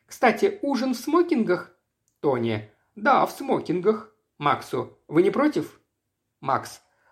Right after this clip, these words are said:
«Я-то не против, но смокинг мой в чемодане, а чемодан ещё не прибыл. Должны были доставить сегодня, но...» Тони обеспокоен. «О!» Пауза. «Можно, конечно, взять на прокат».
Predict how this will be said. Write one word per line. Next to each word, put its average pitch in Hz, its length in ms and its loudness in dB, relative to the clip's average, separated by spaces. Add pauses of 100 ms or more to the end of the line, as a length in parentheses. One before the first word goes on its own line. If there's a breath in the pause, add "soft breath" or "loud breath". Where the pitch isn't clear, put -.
(140)
«Я-то 151 320 0
не 151 120 4
против, 151 580 2
но 131 360 -4
смокинг 147 540 -4
мой 147 160 0
в 135 100 -8
чемодане, 147 720 2
а 123 100 -2
чемодан 131 500 -2
ещё 120 320 -4
не 123 140 -2
прибыл. 143 560 0 (280 loud breath)
Должны 175 380 0
были 180 220 6
доставить 156 580 -2
сегодня, 143 500 -2
но...» 190 580 -2 (440)
Тони 127 320 2
обеспокоен. 135 880 -2 (120)
«О!» 135 640 4 (460)
Пауза. 110 640 -4 (400)
«Можно, 151 300 0
конечно, 170 440 2
взять 127 300 -2
на 131 80 -6
прокат». 143 580 -4